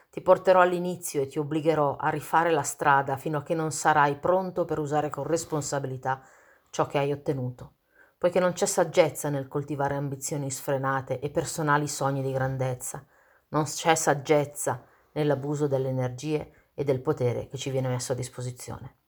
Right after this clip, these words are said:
Se vorrai, il tuo viaggio potrà essere guidato dal principio vitale, ma non osare diventare grande sulle ossa di altri,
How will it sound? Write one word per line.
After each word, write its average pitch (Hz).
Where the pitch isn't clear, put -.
Se -
vorrai, 170
il 170
tuo 170
viaggio 165
potrà 165
essere 147
guidato 156
dal 160
principio -
vitale, 135
ma 151
non 147
osare 143
diventare 131
grande 135
sulle 131
ossa 131
di 131
altri, 120